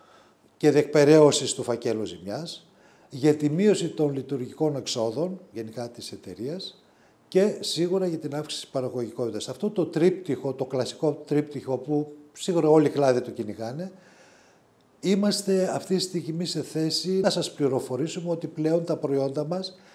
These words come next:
είναι αρρωγή και βοηθάνε πάρα πολύ σε αυτήν την πραγματική, έτσι, στόχευση των εταιριών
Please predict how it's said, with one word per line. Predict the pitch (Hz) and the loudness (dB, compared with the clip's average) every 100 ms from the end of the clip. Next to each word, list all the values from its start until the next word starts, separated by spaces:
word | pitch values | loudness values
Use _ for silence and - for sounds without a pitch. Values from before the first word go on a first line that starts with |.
| - _ | -20 _
είναι | - 185 185 | -4 -2 0
αρρωγή | 160 143 127 127 170 | 0 0 0 0 -2
και | 175 | 0
βοηθάνε | 143 143 147 180 175 | 0 -2 -2 -2 -2
πάρα | 175 175 180 180 175 | -2 2 4 4 2
πολύ | - 143 127 147 185 190 - - - _ | 0 -2 0 0 -2 -4 -12 -20 -20 _
σε | - 139 | -6 -4
αυτήν | - 180 | -2 -2
την | 190 147 | -2 0
πραγματική, | 165 127 139 135 - 127 - 190 180 131 - - _ _ _ - - | 0 -2 -4 -6 -8 -12 -2 0 0 -2 -8 -20 _ _ _ -20 -12
έτσι, | - 131 131 131 120 | -6 -6 -6 -8 -8
στόχευση | - - 160 156 - 151 - 180 | -6 6 8 8 4 -2 -4 -4
των | 160 139 | -2 -2
εταιριών | 135 143 127 131 143 175 | -2 -2 -2 0 0 -2